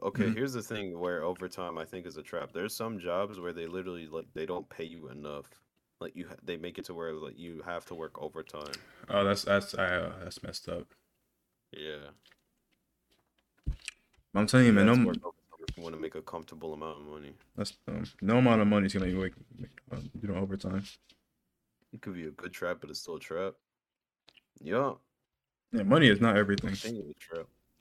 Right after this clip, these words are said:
Speaker 2: Imagine if
Speaker 1: It's
Speaker 2: you make,
Speaker 1: not.
Speaker 2: you make all this money, but you can't even, like, ha-, like, hang out with your kids or something like that.
Speaker 1: Or some Elon Musk shit.
Speaker 2: Yeah, like, what's the point of having money if you can't even, like, do anything with it? Like, you're at work all day.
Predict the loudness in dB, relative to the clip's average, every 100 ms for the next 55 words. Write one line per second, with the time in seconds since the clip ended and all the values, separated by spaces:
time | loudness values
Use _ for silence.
0 | -20 _ _ 0 6 10 10 12 12 10
1 | 6 -12 _ _ _ _ 8 10 10 10
2 | 8 6 4 4 4 6 6 4 2 -2
3 | _ _ _ _ _ _ _ _ _ _
4 | _ _ -8 0 0 6 8 8 6 2
5 | 6 6 4 -4 -4 -6 -6 -8 -8 -10
6 | -12 _ _ _ _ _ _ _ _ _
7 | _ _ _ -16 -14 -12 -12 -8 -6 -6
8 | -6 -8 -10 -12 -14 -12 -14 _ _ _
9 | _ _ _ _ -2 6 8 8 6 6
10 | 8 8 8 8 6 4 4 6 8 6
11 | 6 4 4 0 -6 -6 -6 0 2 2
12 | 2 0 0 -2 -2 -2 -2 -4 -6